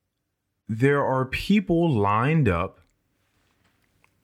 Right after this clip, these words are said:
Now, again, I'm old and washed up and I take things too seriously.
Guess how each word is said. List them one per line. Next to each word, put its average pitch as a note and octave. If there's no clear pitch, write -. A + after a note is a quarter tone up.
Now, D3
again, F3+
I'm C#3
old D3
and A2+
washed C3
up C#3+
and A#2+
I B2+
take C#3
things C#3+
too D#3
seriously. C#3+